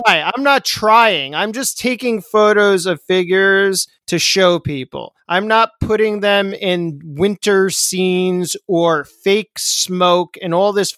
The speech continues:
fucking bullshit that looks terrible when you look at it on your Instagram. So guys, I don't know what the hell you're looking at, but it looks like shit.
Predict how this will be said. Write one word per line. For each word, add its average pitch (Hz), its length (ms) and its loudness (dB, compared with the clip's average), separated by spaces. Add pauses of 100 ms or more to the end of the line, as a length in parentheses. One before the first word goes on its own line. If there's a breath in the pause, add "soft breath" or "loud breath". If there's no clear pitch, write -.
(120)
fucking 180 420 -2
bullshit 175 560 0
that 170 160 0
looks - 260 -8 (160)
terrible 160 600 0 (140)
when 185 220 -2
you 180 180 0
look 180 260 0
at 165 220 0
it 156 200 -6
on 160 240 0
your 151 200 0
Instagram. 147 640 -8 (140)
So 202 140 -4
guys, 202 280 0
I 233 40 0
don't 277 100 -4
know 277 100 2
what 262 160 -2
the 214 80 -2
hell 220 120 2
you're 190 140 0
looking 196 300 -2
at, 214 200 0
but 175 120 0
it 165 40 2
looks 160 280 -2
like 131 160 -6
shit. - 280 -4